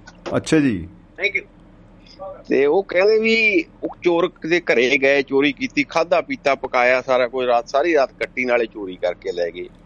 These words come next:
Speaker 2: ਉਹ ਪੁਲਿਸ ਵਾਲੇ ਕਹਿੰਦੇ ਵੀ ਤੁਸੀਂ ਜਮਾ ਹੀ ਨਹੀਂ ਡਰੇ, ਵੀ ਚੋਰੀ ਕਰਦੇ ਤੁਸੀਂ ਨਿਕਲ ਜਾਂਦੇ।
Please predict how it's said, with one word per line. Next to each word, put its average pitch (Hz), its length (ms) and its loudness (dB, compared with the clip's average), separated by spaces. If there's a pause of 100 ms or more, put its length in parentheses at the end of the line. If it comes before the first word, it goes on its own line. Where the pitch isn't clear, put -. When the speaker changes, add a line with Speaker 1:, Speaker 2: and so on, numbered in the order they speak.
(360)
Speaker 2:
ਉਹ 220 80 2
ਪੁਲਿਸ 185 340 0
ਵਾਲੇ 196 200 2
ਕਹਿੰਦੇ 220 320 2
ਵੀ 247 260 -4 (880)
ਤੁਸੀਂ 185 260 -6
ਜਮਾ 147 320 2
ਹੀ 160 80 4
ਨਹੀਂ 190 120 4
ਡਰੇ, 170 240 2
ਵੀ 214 160 -4
ਚੋਰੀ 170 240 0
ਕਰਦੇ 180 320 0
ਤੁਸੀਂ 233 180 -4
ਨਿਕਲ 226 340 0
ਜਾਂਦੇ। 233 360 0